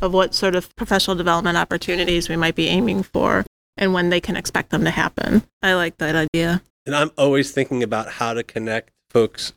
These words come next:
Speaker 2: across suny who do this work so that they can share with each other, because I do think there are unique things about working within suny that would make it so worthwhile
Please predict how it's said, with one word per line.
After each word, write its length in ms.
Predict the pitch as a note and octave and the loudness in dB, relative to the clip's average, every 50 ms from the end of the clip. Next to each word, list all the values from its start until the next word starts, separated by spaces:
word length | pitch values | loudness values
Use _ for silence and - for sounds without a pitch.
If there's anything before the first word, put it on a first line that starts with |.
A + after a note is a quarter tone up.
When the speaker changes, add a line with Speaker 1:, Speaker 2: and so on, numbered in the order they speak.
| _ - | _ -14
Speaker 2:
across 480 | A#2 A2 - - B2 A2+ A2+ A2 - | -14 -10 -2 -2 -2 0 -2 -4 -6
suny 500 | - - A#2 A#2 A2+ A2 G#2+ G#2 G#2 G2+ _ _ _ _ - | -6 -4 -4 -4 -2 -4 -6 -8 -10 -14 _ _ _ _ -6
who 80 | - A#2 | -6 -6
do 340 | G#2 - A#2 A2+ A2 A2+ G#2+ | -4 -2 -2 0 0 0 0
this 240 | G#2+ G#2+ - - | -2 -6 -8 -8
work 520 | - G#2+ G#2+ G#2 G2+ - _ - - - _ _ _ _ _ - | -6 -4 -4 -4 -6 -8 _ -20 -20 -20 _ _ _ _ _ -8
so 160 | - A#2+ A2+ | -2 0 0
that 100 | G#2 - | 0 -2
they 100 | A2+ G#2 | -6 -2
can 160 | - G#2+ G#2 | -2 -2 -2
share 280 | - - B2 A#2 A2+ A2 | -2 -2 0 0 0 -2
with 140 | G#2+ - | -4 -6
each 160 | G#2+ G2+ - - | -10 -10 -4 -4
other, 380 | G#2+ G#2 G2+ G#2+ G#2 G#2 G#2 | -4 -4 -2 -4 -4 -4 -6
because 260 | F#2+ A2+ G2+ - G#2+ | -8 -8 -10 -4 -2
I 60 | A#2 A2+ | -2 -2
do 200 | - - C#3 C#3 | 2 2 2 2
think 300 | C#3 C#3 B2+ A#2 - - | 2 2 0 0 0 -2
there 160 | B2 A#2 - | -6 -4 -2
are 160 | A#2+ A2+ A2 | -2 -2 0
unique 480 | A2+ A2+ A#2 A#2 A#2 B2 B2 A2+ _ - | 0 0 -2 0 0 0 0 0 _ -4
things 300 | - B2+ A#2+ A#2+ A2+ - | -2 -2 -2 -2 -4 -4
about 240 | A2 A2+ G#2 - | -8 -10 -10 -6
working 360 | G#2+ A2 G#2+ - C3+ B2 A#2+ A#2 | -6 -6 -6 -4 -2 -2 -2 -2
within 320 | A2 G#2 - A2+ A#2+ C3 | -4 -4 -4 -4 -4 -4
suny 400 | C3 - - E3+ E3 E3+ E3+ E3 | -4 -2 -2 0 2 2 2 2
that 280 | C3 A2 G#2 G#2+ - - _ _ _ - | 0 0 -2 -2 -6 -10 _ _ _ -4
would 140 | A#2+ A#2 A2 | -4 -2 0
make 260 | A#2 A2+ A2+ - - | 2 0 0 0 0
it 180 | A2+ - - - | -4 -4 -4 -6
so 400 | - A#2 G#2+ G#2+ G#2+ G#2 G2 - | -4 -2 -2 0 0 -2 -4 -6
worthwhile 880 | - B2+ C3+ C#3 C#3 - B2 A#2+ A#2+ B2 B2 A#2+ A2 G#2+ G#2 G#2 G#2 G#2+ | -2 2 2 2 2 2 2 2 2 2 2 0 0 -2 -2 -4 -6 -10